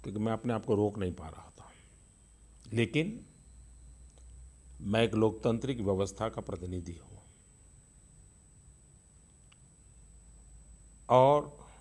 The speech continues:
मेरा व्यक्तिगत गुस्सा, मेरा व्यक्तिगत आक्रोश, मेरी व्यक्तिगत बेचैनी,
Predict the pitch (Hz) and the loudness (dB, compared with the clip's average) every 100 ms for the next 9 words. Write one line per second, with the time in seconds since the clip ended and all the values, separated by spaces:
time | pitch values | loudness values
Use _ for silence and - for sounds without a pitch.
0 | - - - - - - - - - 98 | -20 -20 -20 -20 -20 -20 -20 -20 -8 0
1 | 113 127 127 104 104 135 131 127 107 104 | 6 6 6 2 0 -4 0 0 0 -4
2 | - 120 117 110 98 98 123 117 113 107 | -2 -2 0 -2 -2 -4 -4 0 0 -2
3 | 101 110 110 104 98 90 95 - 113 98 | -4 -8 -8 -6 -6 -6 -8 -6 -4 -2
4 | 95 95 107 90 87 | -2 -4 -6 -8 -12